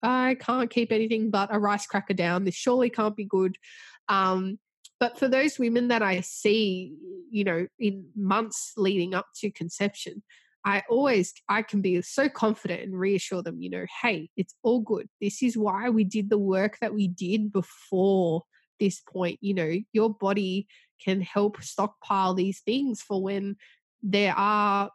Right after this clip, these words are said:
you know, times where you're not getting a hundred percent of what you need, and that's okay and normal. Um, you know, trust the fact that you did some of the good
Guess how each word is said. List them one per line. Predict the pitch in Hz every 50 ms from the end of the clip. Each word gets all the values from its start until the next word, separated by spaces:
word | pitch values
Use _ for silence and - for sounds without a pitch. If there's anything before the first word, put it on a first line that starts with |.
| _ _
you | 226 202 202
know, | 196 165 196 226
times | - - - - 190 208 226 226 208 -
where | 208 208 208 208 208 208 208 214 214 - _
you're | 208 202
not | 214 254 294 - _ -
getting | 190 170 170 165 185 - - -
a |
hundred | 175 - - 175 180 175 - 170 170 -
percent | - 170 - 170 170 175 175
of | 180
what | - 175 - -
you | 190 185 165
need, | 156 147 165 180 185
and | 160 160 165
that's | 165 180 214 - - - _ _ -
okay | 196 202 208 226 220 - - - 185 180 170 - - - 196
and | 185 175 170 170 165
normal. | 165 175 196 202 185 196 202 196 196 - - - - - - _ _ -
Um, | 185 165 156 151 151 151 - - 254 _ _ _ _
you | 202 190 180
know, | 180 165 170
trust | 190 - - - 208 - - -
the | - 185
fact | - - 180 185 - _
that | 202 -
you | 208 185
did | 175 175 190 185 196 -
some | - 214 202 196
of | 185
the | 190 185
good | 180 - 180 180 190